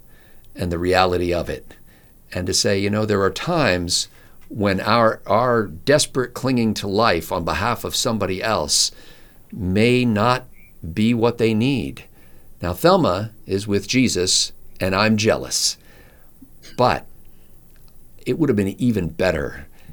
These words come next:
if she had dropped to the floor that night while square dancing and gone to be with Jesus right away than if well-meaning people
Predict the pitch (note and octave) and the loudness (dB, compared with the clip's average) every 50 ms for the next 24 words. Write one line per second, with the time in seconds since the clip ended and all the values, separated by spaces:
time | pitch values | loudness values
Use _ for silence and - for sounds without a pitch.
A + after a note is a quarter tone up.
0 | - - - - F2 - - - F#2+ F#2+ F2 D2+ E2 F2 D#2 D2+ D2 - - - | -20 -16 -10 -8 -6 -6 -4 -4 -2 -2 -2 0 0 -2 -2 -2 -6 -12 -16 -20
1 | - - - - - A#2 G2+ G2 G2+ - - A2 G2 E2+ - A2 G#2+ G2 F#2 F2 | -20 -12 -10 -4 0 2 2 2 2 0 -4 -4 -4 -4 -2 0 2 4 4 2
2 | F2 D#2 F2+ F2 F#2+ F#2+ F#2+ E2 E2+ E2 E2+ - E2+ E2 E2+ F2 - - - G#2 | 2 0 0 0 0 0 -2 -4 -2 -2 -4 -4 -2 -2 0 0 -2 -2 -2 -2
3 | F2 D#2+ D#2+ D2 C#2+ C#2+ D2 - - D#2 C#2+ C#2+ C#2 - - - - - - - | -2 -2 -4 -6 -6 -6 -6 -6 -6 -6 -6 -8 -10 -12 -16 -20 -20 -20 -20 -20
4 | - - - - - - - - - D#2+ D2+ D2 - E2 D2+ D2 D2+ D2+ D#2 C#2 | -20 -20 -20 -20 -20 -20 -12 -8 -6 -6 -4 -4 -4 -4 -4 -4 -6 -8 -6 -8
5 | C#2+ C#2 - - D2+ C#2 - - C#2 - - - - - - - - F2 F2+ F#2 | -6 -6 -6 -6 -4 -4 -4 -4 -4 -4 -4 -6 -6 -12 -20 -10 -2 0 2 2
6 | F2+ E2+ E2 F2 E2 D2+ C#2 C#2 C#2 - - - - - - - - F2 E2+ E2 | 2 2 0 0 0 0 -2 -6 -8 -12 -18 -20 -20 -20 -20 -8 -4 -2 -2 -2
7 | D#2+ - - - - - F2 D#2+ F2 F2 G2 A2+ A#2+ A2+ A2+ A2+ A2 A2 G#2+ G#2 | -2 -4 -8 -16 -16 -16 -12 -4 2 4 6 6 6 6 4 4 2 2 0 -2
8 | - - F2 D#2+ - D2 C2+ C#2 - | -4 -8 -8 -6 -6 -6 -6 -8 -12